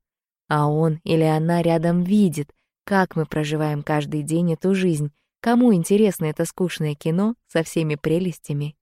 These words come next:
и ужасами. Я пишу для тех, кто обрёл и не хочет потерять, кто уже многое прошёл вместе в браке и не хочет ничего менять,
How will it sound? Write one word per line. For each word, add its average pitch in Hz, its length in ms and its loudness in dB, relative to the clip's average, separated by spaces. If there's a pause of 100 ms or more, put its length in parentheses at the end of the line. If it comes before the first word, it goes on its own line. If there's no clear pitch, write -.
и 214 120 2
ужасами. 135 600 -4 (540)
Я 160 160 4
пишу 160 280 0
для 151 200 -2
тех, 180 280 -2 (220)
кто 170 240 2
обрёл 175 480 2
и 190 100 2
не 196 140 4
хочет 208 380 0
потерять, 156 540 -2 (380)
кто 233 200 0
уже 190 180 4
многое 180 400 2
прошёл 180 460 0
вместе 160 480 -2
в 147 80 -8
браке 151 520 -4 (100)
и 175 80 -2
не 170 140 2
хочет 170 440 0
ничего 156 360 -4
менять, 175 440 0